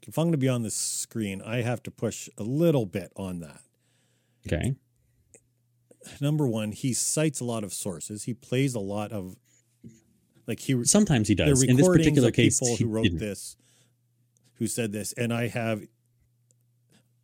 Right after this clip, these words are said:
Speaker 1: I have equal issue with some of the sources he had. There was sort of, like, the pastor guy who just were
Speaker 2: Mm-hmm.
Speaker 1: rambling on, and I didn't appreciate
Speaker 2: Yeah.
Speaker 1: that. B-, but it was not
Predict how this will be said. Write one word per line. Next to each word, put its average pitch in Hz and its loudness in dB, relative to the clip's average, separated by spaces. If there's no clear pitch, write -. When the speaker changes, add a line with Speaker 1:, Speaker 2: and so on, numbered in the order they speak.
Speaker 1:
I 143 -2
have 131 2
equal 170 0
issue 147 2
with 123 2
some 131 0
of 113 -4
the 98 -6
sources 160 -2
he 180 -4
had. 160 -4
There 139 -2
was 113 -6
sort 120 -10
of, 120 -4
like, 113 -8
the 104 -12
pastor 120 -12
guy 113 -12
who 123 -4
just 123 0
were 143 6
Speaker 2:
Mm-hmm. 185 4
Speaker 1:
rambling 113 -2
on, 123 -2
and 123 -4
I 110 0
didn't 143 0
appreciate 131 -2
Speaker 2:
Yeah. 160 2
Speaker 1:
that. 92 -8
B-, 156 -10
but 147 -2
it 147 -6
was 127 -2
not 160 -2